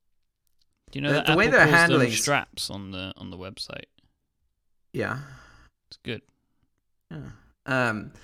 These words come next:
Speaker 2: I don't, I don't understand their sort of strategy around retail right now.
Speaker 1: There isn't
Speaker 2: Um,
Speaker 1: enough. That's the strategy.
Speaker 2: Well, so, no, but it, so, like, with the MacBook,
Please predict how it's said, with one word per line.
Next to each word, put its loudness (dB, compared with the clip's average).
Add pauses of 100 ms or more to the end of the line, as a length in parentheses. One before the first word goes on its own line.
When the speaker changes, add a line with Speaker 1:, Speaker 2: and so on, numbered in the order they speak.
(260)
Speaker 2:
I 2
don't, 2 (720)
I 2
don't -2
understand -6 (380)
their -2
sort -8
of -8
strategy -8
around -12
retail -12
right -14
now. -16 (1080)
Speaker 1:
There -2
isn't -2
Speaker 2:
Um, -6
Speaker 1:
enough. -8 (140)
That's -12
the -16
strategy. -10 (120)
Speaker 2:
Well, 2
so, -2
no, 0
but 6
it, 0
so, 2
like, 6
with -2
the 0
MacBook, 2